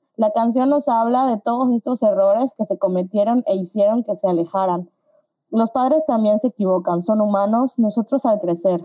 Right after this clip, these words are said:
¿llegaremos a entenderlos? Me pregunto si aquí Taylor nos está compartiendo su relación con Scott, que aunque se nota que hay amor, obviamente no es Andrea, o si nuevamente estamos en su imaginación. Muchas preguntas que francamente no creo que tengan respuesta.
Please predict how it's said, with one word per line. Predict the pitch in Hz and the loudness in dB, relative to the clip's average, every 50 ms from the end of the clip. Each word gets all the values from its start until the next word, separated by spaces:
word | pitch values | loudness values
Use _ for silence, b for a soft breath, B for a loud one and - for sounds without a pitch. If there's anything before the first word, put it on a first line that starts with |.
| - - - | -10 -16 -8
¿llegaremos | - 185 196 185 190 190 196 202 208 226 226 - | -4 -2 0 0 0 2 0 0 0 0 0 0
a | 208 | -2
entenderlos? | 196 180 180 175 175 180 185 190 190 233 254 311 330 - - _ _ _ _ _ _ _ _ _ _ _ _ _ _ _ _ _ _ _ _ _ _ _ | -2 0 -2 -2 0 0 0 0 0 0 0 0 -2 -4 -12 _ _ _ _ _ _ _ _ _ _ _ _ _ _ _ _ _ _ _ _ _ _ _
Me | - 254 247 | 0 2 2
pregunto | 220 254 262 262 269 277 285 330 370 | 2 2 2 2 2 2 2 2 2
si | 339 320 | 2 0
aquí | 240 - - 240 247 | 0 0 -2 -2 -2
Taylor | 226 - 226 208 214 247 262 285 311 | -2 0 0 0 2 2 2 2 2
nos | 302 254 220 220 | 2 0 0 -2
está | 208 - - 214 214 | -2 0 0 -2 0
compartiendo | - 254 247 220 220 196 185 208 202 208 220 226 | 2 2 2 2 2 0 0 0 0 0 0 0
su | 226 233 | 2 2
relación | 208 190 180 170 170 180 190 185 | 2 4 2 2 0 0 -2 0
con | 185 214 208 208 180 | 0 0 2 0 0
Scott, | 180 - - 175 170 165 - _ _ _ _ _ _ _ | -4 -4 -4 -4 -4 -4 -6 _ _ _ _ _ _ _
que | - | 0
aunque | 214 220 214 226 | 0 2 2 2
se | 208 240 226 | 2 2 2
nota | 233 233 240 233 277 269 - | 2 2 2 0 -2 -2 0
que | - | 0
hay | 233 233 226 | 0 2 2
amor, | 220 214 196 196 196 214 233 - | 2 2 2 2 2 2 0 0
obviamente | 233 220 226 240 240 233 214 214 214 233 226 | 0 0 2 2 2 2 2 2 2 0 0
no | 220 208 | 2 2
es | 196 190 - | 0 0 0
Andrea, | 196 180 175 175 180 175 180 202 233 262 - - | -2 -2 0 0 0 2 2 2 0 0 0 -2
o | 208 208 | -2 0
si | 208 226 | 0 0
nuevamente | 214 220 226 240 247 240 214 208 214 214 226 247 247 254 - | 2 2 2 2 2 2 2 2 0 0 -2 -2 0 0 0
estamos | 208 202 - 214 202 214 226 233 - | 0 0 0 0 0 0 0 0 0
en | 226 208 | -2 -2
su | - 202 | -2 -2
imaginación. | 185 175 170 170 - 180 170 165 170 - - - - - _ _ _ _ _ _ _ _ _ - | -2 -2 -2 -2 -2 -2 -2 -2 -2 -4 -4 -4 -6 -8 _ _ _ _ _ _ _ _ _ -2
Muchas | - 269 277 277 359 349 | 0 0 2 2 2 0
preguntas | - 277 233 214 208 214 220 254 262 - | 0 0 2 2 2 2 2 0 -2 -2
que | - 208 202 | 0 -2 -2
francamente | - 233 226 240 240 254 247 240 220 226 220 277 254 | 0 0 0 0 0 0 2 2 2 2 2 0 2
no | 247 233 233 233 | 2 2 0 0
creo | - 220 214 220 233 - | 2 2 2 2 0 0
que | - 220 | -4 -4
tengan | 202 - 294 285 294 - - - | -2 0 0 0 2 0 0 0
respuesta. | 302 320 339 - - - - - - - - - | 0 -2 -4 -4 -6 -6 -6 -6 -8 -12 -14 -14